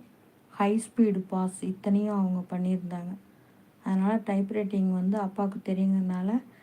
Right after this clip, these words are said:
யாரையும் எதிர்பார்க்காம அவங்க வேலையை அவங்க பார்த்துக்கிட்டே இருப்பாங்க. தனக்குன்னு அந்த டிபார்ட்மெண்ட்ல ஒரு டைப்ரைட்டிங் மிஷின் இருக்கும், அவங்களுக்கு உட்காந்து டைப் அடிக்க முடிஞ்சுக்கிட்டா அவங்க செக்ஷன்ல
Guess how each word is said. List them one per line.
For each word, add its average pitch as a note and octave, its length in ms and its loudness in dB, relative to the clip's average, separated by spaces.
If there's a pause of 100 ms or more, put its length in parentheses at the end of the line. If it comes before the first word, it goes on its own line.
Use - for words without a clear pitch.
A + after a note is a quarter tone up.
(280)
யாரையும் F#3+ 500 2
எதிர்பார்க்காம G3 600 0
அவங்க F#3+ 420 2
வேலையை F#3+ 300 0
அவங்க F3+ 400 -2
பார்த்துக்கிட்டே F#3+ 480 -2
இருப்பாங்க. F#3 380 -4
தனக்குன்னு F#3 400 -2
அந்த F#3+ 300 -2
டிபார்ட்மெண்ட்ல F#3+ 560 -2
ஒரு F3+ 260 -4 (640)
டைப்ரைட்டிங் G3 540 2
மிஷின் F3+ 300 -2
இருக்கும், F3+ 340 -4
அவங்களுக்கு F3+ 440 -2
உட்காந்து G#3 360 -2
டைப் F#3+ 300 -2
அடிக்க F#3+ 200 -2
முடிஞ்சுக்கிட்டா F3+ 540 -2
அவங்க G3 460 0
செக்ஷன்ல G3 680 0